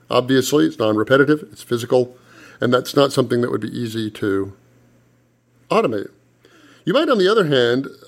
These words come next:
um, say, "No, there aren't any non-repetitive physical requirements, such as a programmer or a cashier. There are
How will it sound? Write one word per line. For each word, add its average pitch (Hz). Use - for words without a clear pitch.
um, 127
say, 160
"No, 180
there 127
aren't 185
any 113
non-repetitive 127
physical 113
requirements, 110
such 135
as 117
a -
programmer 117
or 113
a 107
cashier. 117
There 127
are 127